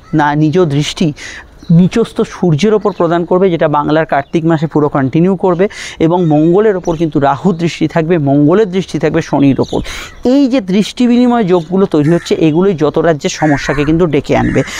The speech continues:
আর এগুলোই আমি আপনাদের প্রথমে general যেটা প্রাথমিক সমস্যা প্রত্যেকেরই একই রকম থাকছে, সেটা আগে আমি একটু বলে দিই। আমি দু একটা কথা বলেই শুরু করলাম যে প্রাথমিক ক্ষেত্রে আপনাদের যেটা মাথায় রাখতে হবে, সেটা হচ্ছে temperament।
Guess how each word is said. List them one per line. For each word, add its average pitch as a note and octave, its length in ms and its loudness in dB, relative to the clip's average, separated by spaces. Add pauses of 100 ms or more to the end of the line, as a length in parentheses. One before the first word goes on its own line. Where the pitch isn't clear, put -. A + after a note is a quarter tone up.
(140)
আর C#3+ 100 -2
এগুলোই G3 440 2
আমি F3 180 0
আপনাদের D#3 320 -2 (100)
প্রথমে D#3+ 400 0 (420)
general G3 360 2
যেটা E3 200 -2
প্রাথমিক G3 480 0
সমস্যা D#3 360 -2
প্রত্যেকেরই A3 520 -2
একই F#3+ 200 0
রকম E3+ 240 0
থাকছে, B2 320 -6 (340)
সেটা F3 360 -2
আগে D3 180 -2
আমি C#3+ 160 0
একটু E3+ 180 -2
বলে C3 280 0
দিই। - 160 -10 (600)
আমি G#3 180 -2
দু G#3+ 120 0
একটা A3 220 -2
কথা F#3+ 200 0
বলেই G3+ 200 2
শুরু F3+ 240 0
করলাম G3 320 0
যে F#3 100 0
প্রাথমিক F#3 520 -2
ক্ষেত্রে - 280 -2
আপনাদের E3+ 300 0
যেটা E3 340 0 (140)
মাথায় D3+ 340 0
রাখতে E3 260 -4
হবে, F3+ 120 0
সেটা E3+ 200 -2
হচ্ছে D#3+ 180 -2 (120)
temperament। C3 720 -2